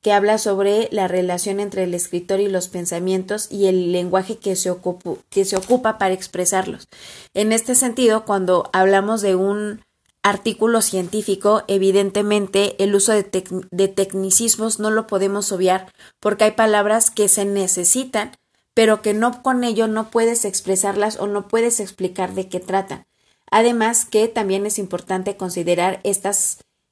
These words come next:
eh, palabras que unen a los párrafos, que u-, que ayudan a dar coherencia, que ayudan a cortar ideas, que ayudan a complementar ideas,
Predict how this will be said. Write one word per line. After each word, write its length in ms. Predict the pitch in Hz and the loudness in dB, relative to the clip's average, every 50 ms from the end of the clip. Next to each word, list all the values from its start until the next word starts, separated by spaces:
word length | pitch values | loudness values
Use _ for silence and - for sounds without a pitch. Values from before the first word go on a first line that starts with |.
| _ _ | _ _
eh, 160 | - - 190 185 | -4 -2 -2 -2
palabras 680 | 185 190 190 190 196 196 196 202 208 220 220 - - | 0 0 0 2 4 4 4 2 2 2 2 0 2
que 180 | - 208 196 | 2 2 2
unen 500 | 190 196 226 247 247 226 214 214 220 247 - - _ _ _ - | 4 4 2 2 0 0 0 -2 -4 -8 -16 -20 _ _ _ -2
a 120 | 175 190 | -2 0
los 220 | 190 175 180 180 | 0 0 -2 -4
párrafos, 720 | - - 208 208 214 214 202 196 190 - 190 190 208 202 - | -2 0 2 2 4 4 2 0 0 0 0 0 0 0 -4
que 240 | - - - 190 196 | -4 -2 0 2 4
u-, 260 | 202 208 214 - - - | 4 4 2 -2 -4 -4
que 80 | - | -2
ayudan 480 | 185 190 185 208 247 247 233 220 208 196 | -2 0 0 0 0 0 0 0 0 -2
a 100 | 185 180 | -2 -2
dar 240 | 180 185 190 185 - | -2 -2 -2 -4 -4
coherencia, 680 | - 190 185 185 190 185 185 - 190 185 185 185 - _ _ _ _ | -2 0 0 0 0 0 -2 -2 -2 -4 -6 -8 -12 _ _ _ _
que 80 | - 208 | 0 2
ayudan 400 | 202 214 220 226 240 233 220 214 | 2 4 4 4 4 4 0 -2
a 100 | 190 - | -4 -4
cortar 340 | - 175 170 - 196 185 190 | -6 -8 -6 -4 -2 0 2
ideas, 420 | 196 180 180 180 180 180 185 - | 2 2 2 2 0 0 -2 -4
que 100 | - 190 | -2 -2
ayudan 380 | 185 196 220 226 226 226 220 208 | 0 2 4 4 4 2 0 -2
a 100 | 185 190 | -6 -8
complementar 600 | 175 170 - 175 170 170 170 170 170 - 190 196 | -10 -12 -10 -8 -8 -8 -8 -8 -6 -4 -2 0
ideas, 400 | 202 196 190 185 185 202 196 - | 0 2 2 0 0 -2 -4 -8